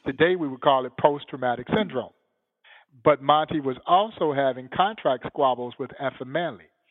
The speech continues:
And Missus Manley, who could not stand, to be honest, couldn't stand Branch Rickey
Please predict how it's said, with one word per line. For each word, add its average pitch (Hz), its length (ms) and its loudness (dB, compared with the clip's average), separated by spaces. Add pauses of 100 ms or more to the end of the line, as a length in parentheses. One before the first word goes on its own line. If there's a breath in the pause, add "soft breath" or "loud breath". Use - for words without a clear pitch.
(500 loud breath)
And 147 340 2
Missus 160 320 0
Manley, 147 640 0 (340)
who 143 180 -8 (140)
could 156 240 0
not 147 260 2 (140)
stand, 151 480 -2
to 127 60 -6
be 143 120 2
honest, 151 320 0
couldn't 170 220 0
stand 196 320 0
Branch 127 260 -2
Rickey 113 140 -8